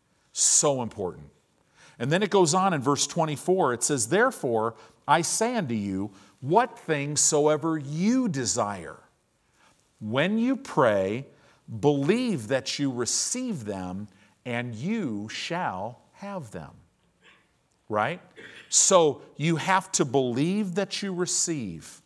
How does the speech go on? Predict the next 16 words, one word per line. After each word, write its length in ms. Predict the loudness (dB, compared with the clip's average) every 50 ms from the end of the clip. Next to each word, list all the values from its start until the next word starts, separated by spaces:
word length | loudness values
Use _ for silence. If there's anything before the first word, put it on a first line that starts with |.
| _ _ _ _ _ _ _ _ _ -12
when 380 | -10 -4 0 0 2 2 2 0
you 160 | -2 -2 -4
pray. 560 | -6 -6 -2 0 0 0 0 -4 -8 -16 -20 -20 _ _ _ _ _ _ _ _ _ _ _ _ _ _ _ _ _ _ _ _ _ _ _ _ -6
The 60 | 0
Bible 260 | 4 4 4 4 2
says 260 | 0 0 0 0 0
if 120 | -2 -2 -2
you'll 120 | -2 -2
do 200 | 0 0 -2 0
that, 260 | 0 -2 -2 -4 -4
and 140 | -6 -6 -6
then 140 | -6 -6 -4
you'll 160 | -4 -6 -6
have 380 | -6 -4 -4 -4 -4 -4 -8 -10
them. 300 | -10 -10 -10 -12 -14 -18 _ _ _ -20 -20 -20 -8 _
So 520 | 4 4 4 6 6 4 4 2 0 -4